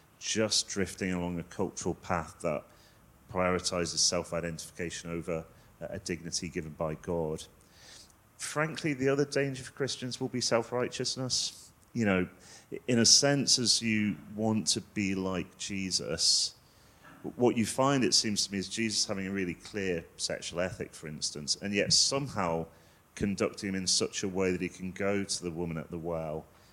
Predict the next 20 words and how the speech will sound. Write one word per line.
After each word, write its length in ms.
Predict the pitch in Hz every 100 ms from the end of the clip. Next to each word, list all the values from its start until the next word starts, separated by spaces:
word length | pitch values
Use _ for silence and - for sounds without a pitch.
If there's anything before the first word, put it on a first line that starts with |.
| - -
in 120 | 92
Samaria, 600 | 82 85 82 82 80 78
such 440 | 78 - 90 - -
that 160 | 92
the 60 | 92
tax 380 | - 104 - -
collectors 460 | 90 87 - 87
and 100 | 87
sinners 420 | 85 - 87 85 90
are 60 |
somehow 600 | 85 - 98 98 95 82 80
drawn 480 | - 92 90 87 87
to 360 | - 98 85 85
him. 300 | 76 73 - - - - - - - - - -
And 160 | 107
so 440 | 104 - 117 110 107 -
it 140 | 107
seems 360 | - 127 127 -
to 60 |
me, 340 | 117 117 101